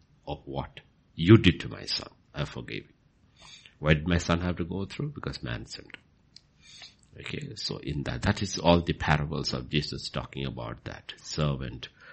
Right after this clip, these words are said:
whose master forgave him, let us say, of a million dollars, and then he puts his servant who owed him hundred dollars and put him in prison.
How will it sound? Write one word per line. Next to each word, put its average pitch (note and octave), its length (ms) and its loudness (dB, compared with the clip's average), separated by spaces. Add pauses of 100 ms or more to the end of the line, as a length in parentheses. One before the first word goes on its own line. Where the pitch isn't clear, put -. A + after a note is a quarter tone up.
(240)
whose - 480 -4
master C#2 420 -2
forgave C2+ 460 -4
him, B1+ 160 -8
let B1+ 200 -6
us C#2 100 -6
say, - 120 -8
of A#1 140 -10
a C2 40 -8
million C2+ 460 -2
dollars, A1 480 -8
and B1 140 -6
then C2 100 -6
he C#2 80 -4
puts - 300 -8
his - 180 -6
servant B1+ 340 -6
who C2 160 -6
owed C#2 360 -8
him B1 180 -10 (360)
hundred C#2 320 -4
dollars A1 440 -6
and C2 140 -8
put C#2+ 160 -6
him A#1 100 -6
in G#1+ 140 -12
prison. - 340 -10